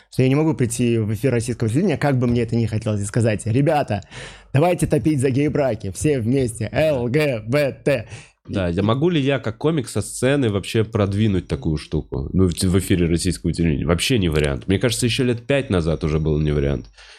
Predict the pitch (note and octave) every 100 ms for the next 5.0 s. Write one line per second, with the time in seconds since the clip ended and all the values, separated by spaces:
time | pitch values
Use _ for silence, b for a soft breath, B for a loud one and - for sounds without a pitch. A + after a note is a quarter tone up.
0 | B - G#2 D3 C#3+ C3+ A#2 A#2 B2 A#2+
1 | C3 C3 B2+ A2 A#2+ A#2 A2+ - _ _
2 | _ _ _ _ A2+ A2 A#2+ A#2 G2+ G2+
3 | G2+ G#2 A#2 G#2+ G#2+ G#2 - E2+ F#2+ G2
4 | G2+ D#2+ D2 D2+ F2+ - D3+ A#2+ F#2